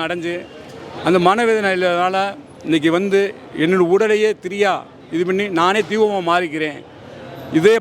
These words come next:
பார்த்தாவது தமிழக அரசாங்கம் தீபத்தூண்ல தீபம் ஏத்தணும் அப்படின்னு சொல்லி ஒரு ஆடியோ வெளியிட்டு, ஒரு புத்திமதியும் சொல்லி, "இந்துக்கள்லாம் ஒன்றுபடணும், அர-, இந்துக்கள்லாம் அனாதையாயிட்டோம் நம்ம" அப்படின்னு சொல்லி ஒரு ஆடியோ வெளியிட்டாரு. வெளியிட்டு தற்கொலை பண்ணிக்கிட்டு, இதே ஈ வே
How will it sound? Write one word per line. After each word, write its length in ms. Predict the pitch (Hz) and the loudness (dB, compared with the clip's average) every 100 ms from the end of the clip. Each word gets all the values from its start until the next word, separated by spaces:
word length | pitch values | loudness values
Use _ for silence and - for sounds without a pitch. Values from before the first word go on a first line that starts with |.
| 160 | 4
பார்த்தாவது 420 | 220 202 240 240 208 | 4 4 2 2 0
தமிழக 320 | 208 220 202 190 | 0 0 0 -2
அரசாங்கம் 520 | 196 202 190 196 208 143 151 | -2 -4 -4 -6 -8 -10 -2
தீபத்தூண்ல 460 | 214 214 202 208 185 160 | 2 2 0 -4 -4 -2
தீபம் 260 | 220 202 185 | 0 2 0
ஏத்தணும் 300 | 151 185 175 | -2 -2 0
அப்படின்னு 280 | 165 160 | 0 0
சொல்லி 200 | 156 165 170 - - - - - | 2 0 -2 -6 -16 -16 -6 2
ஒரு 100 | 165 151 170 | 4 4 4
ஆடியோ 260 | 202 196 175 156 | 2 2 0 2
வெளியிட்டு, 460 | 175 165 117 147 151 - - - - - - - | 2 0 -2 -6 -6 -10 -20 -18 -16 -16 -10 0
ஒரு 100 | 156 139 | 0 2
புத்திமதியும் 580 | 190 247 233 208 202 160 | 2 4 4 2 -2 -4
சொல்லி, 280 | 160 156 151 147 - - 156 | -2 -2 -2 -4 -10 -8 -2
"இந்துக்கள்லாம் 420 | 180 202 196 202 175 | 2 4 2 2 0
ஒன்றுபடணும், 640 | 190 190 175 165 160 147 120 - | 0 0 0 0 -2 -4 -10 -4
அர-, 160 | 156 175 208 | -2 0 0
இந்துக்கள்லாம் 400 | 214 220 196 170 | 2 2 0 0
அனாதையாயிட்டோம் 720 | 214 220 214 202 175 170 165 | 0 0 0 -4 -4 -6 -6
நம்ம" 160 | 156 156 | -6 -6
அப்படின்னு 220 | 131 139 | -6 -8
சொல்லி 160 | 131 175 - - - - 156 | -8 -8 -10 -16 -14 -2 2
ஒரு 80 | 151 165 | 4 4
ஆடியோ 200 | 190 170 | 2 2
வெளியிட்டாரு. 440 | 170 156 156 151 185 - - - 151 | 2 2 0 -2 -6 -12 -20 -4 2
வெளியிட்டு 360 | 185 190 190 175 | 4 4 2 -2
தற்கொலை 300 | 156 151 175 143 | -2 0 0 0
பண்ணிக்கிட்டு, 380 | 151 156 147 165 | -2 -2 -2 -2
இதே 100 | 160 190 180 | 2 2 0
ஈ 20 | |
வே 80 | 202 | 0